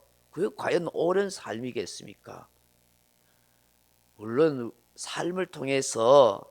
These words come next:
예수 믿는 사람임을 드러낼 수 있습니다. 근데 그 삶을 보여준다는 건 쉽지 않습니다.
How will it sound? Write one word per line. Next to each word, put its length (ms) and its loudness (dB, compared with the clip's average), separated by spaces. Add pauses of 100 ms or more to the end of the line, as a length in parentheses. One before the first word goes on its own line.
(320)
예수 400 -2
믿는 240 -10
사람임을 1120 -6
드러낼 460 0
수 160 -10
있습니다. 1000 -6 (640)
근데 240 -6
그 140 -6
삶을 640 -4
보여준다는 760 0
건 140 -2
쉽지 420 -8
않습니다. 800 -8